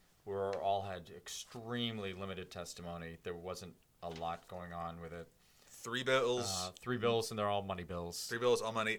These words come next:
Speaker 2: Nine pieces of testimony
Speaker 1: Is that
Speaker 2: overall.
Speaker 1: what it is? Oh, kinda, it's, looks
Speaker 2: Three for
Speaker 1: very
Speaker 2: each.
Speaker 1: thin here. So the first one is L D four oh four, an act to fund the school revolving renovation fund.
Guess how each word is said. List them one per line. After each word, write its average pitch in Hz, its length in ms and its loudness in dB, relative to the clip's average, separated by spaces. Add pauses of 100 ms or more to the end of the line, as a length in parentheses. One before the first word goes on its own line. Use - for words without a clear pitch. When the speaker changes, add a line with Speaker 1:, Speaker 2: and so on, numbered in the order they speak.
Speaker 2:
Nine 113 400 4 (120)
pieces 107 240 -4
of 104 80 -2
testimony 98 640 -2 (380)
Speaker 1:
Is 107 100 0
that 107 60 2
Speaker 2:
overall. 101 140 4
Speaker 1:
what 95 100 4
it 101 80 4
is? 113 200 -2
Oh, 107 140 -6 (100)
kinda, 101 180 -12 (140)
it's, 98 220 -10 (160)
looks 123 140 -4
Speaker 2:
Three 147 120 4
for 143 140 4
Speaker 1:
very 110 140 4
Speaker 2:
each. 101 100 0
Speaker 1:
thin 101 160 -6
here. 87 260 -12 (680)
So 131 180 2
the 120 80 4
first 151 260 2
one 143 400 4
is 120 680 0 (120)
L 135 200 2
D 110 260 -4
four 143 320 8
oh 131 60 8
four, 104 380 4
an 98 80 0
act 98 280 2
to 101 80 -6
fund 123 380 0
the 101 80 -6
school 143 340 -8
revolving 123 600 0
renovation 107 540 -2
fund. 85 420 -10